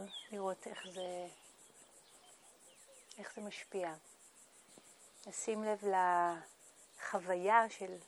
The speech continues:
כפות הרגליים שנוגעות באדמה, עושות לה מסאז', היא עושה לנו בחזרה. זה יותר קל כשיחפים, אבל אפשר גם עם נעליים. איך זה מרגיש ללכת על שביל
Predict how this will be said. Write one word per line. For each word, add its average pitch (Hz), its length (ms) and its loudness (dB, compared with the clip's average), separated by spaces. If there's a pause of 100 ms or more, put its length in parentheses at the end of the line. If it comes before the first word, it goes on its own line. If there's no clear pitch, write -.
(180)
כפות 220 400 0
הרגליים 196 540 4
שנוגעות 190 760 -4
באדמה, 180 1400 -2
עושות 185 380 -4
לה 202 60 0
מסאז', 185 540 -2 (720)
היא 202 80 -12
עושה 190 240 -4
לנו 185 200 -2
בחזרה. 175 580 -8 (840)
זה 196 60 -10
יותר 180 280 -2
קל 180 260 2
כשיחפים, 190 720 -4 (600)
אבל 185 120 -2
אפשר 180 340 4
גם 170 180 6
עם 185 140 -4
נעליים. 180 440 -6 (1500)
איך - 160 -12
זה 269 60 0
מרגיש 247 420 2
ללכת 208 420 0
על 190 260 0 (140)
שביל 190 600 0